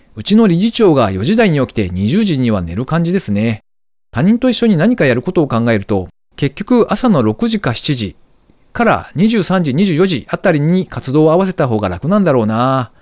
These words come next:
とコメントをいただきました。ありがとうございます。えー、高見さんがいつもぬいぐるみを抱っこしているのは僕も知っています。あの、イベントでZoomとかで見ていると、いつも何かを抱っ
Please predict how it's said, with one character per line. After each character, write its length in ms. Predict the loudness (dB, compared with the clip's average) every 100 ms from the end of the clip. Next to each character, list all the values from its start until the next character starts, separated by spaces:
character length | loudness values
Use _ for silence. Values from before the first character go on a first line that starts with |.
| _ _ _ _ _ _ _
と 200 | -2 -2
コ 140 | 0 -2
メ 120 | -4
ン 40 | 0
ト 80 |
を 60 | 0
い 40 |
た 80 | 0
だ 100 | -4
き 100 | -6
ま 80 | -8
し 80 | -8
た。 520 | -8 -8 -8 -12 -12
あ 20 | -4
り 60 |
が 80 | -2
と 60 | 0
う 20 |
ご 40 |
ざ 60 | 0
い 40 |
ま 160 | 0 -2
す。 240 | -6 -16 _ _ _ _ _ _ _ _ _
え 180 | -12 -10
ー、 40 | -8
高 220 | -4 -2
見 100 | -2
さ 140 | -2
ん 60 | -2
が 220 | -2 -2 _ -10
い 40 |
つ 120 | -2
も 300 | 0 0 -2 -10 -18 -6
ぬ 100 | -2
い 60 |
ぐ 100 | 0
る 60 | 0
み 60 | 0
を 60 |
抱 140 | 0 -2
っ 20 | -4
こ 100 | -6
し 80 |
て 80 | -4
い 20 |
る 80 | -4
の 100 | 0
は 120 | -2 -2
僕 140 | -2
も 80 | -2
知 80 | -2
っ 40 |
て 80 | -4
い 40 |
ま 140 | -4 -6
す。 160 | -10
あ 80 | -4
の、 300 | -2 -2 -4 -4
イ 40 |
ベ 100 | -2
ン 60 | 0
ト 80 | 0
で 140 | 0
Zoom 240 | 0 0 0
と 140 | -2
か 160 | -2 -2
で 160 | -2
見 140 | -4 -6
て 100 | -6
い 20 |
る 100 | -6
と、 240 | -4 -6 -6
い 60 |
つ 100 | -6
も 120 | -4
何 160 | -2 -2
か 120 | -4
を 20 |
抱 120 |
っ 20 | -4